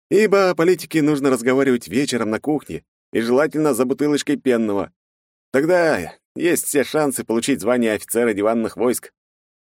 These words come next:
«Но зачем тогда вы вообще начали?» — удивилась Кэрол. «Все очень просто. Такова человеческая природа.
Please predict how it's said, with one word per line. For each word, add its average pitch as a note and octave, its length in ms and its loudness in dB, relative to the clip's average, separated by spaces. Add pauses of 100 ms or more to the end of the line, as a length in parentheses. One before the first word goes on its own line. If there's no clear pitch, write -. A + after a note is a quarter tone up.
(120)
«Но E3 180 -4
зачем F3 380 -2
тогда G3 300 0
вы F#3+ 200 2
вообще F3 480 -2
начали?» — A2+ 500 -4 (260)
удивилась D#2 500 -2
Кэрол. C2+ 380 -2 (960)
«Все G3+ 260 2
очень G#3 240 0
просто. F3 400 0 (220)
Такова A#2+ 340 0
человеческая D#3+ 500 0
природа. D#3+ 540 -2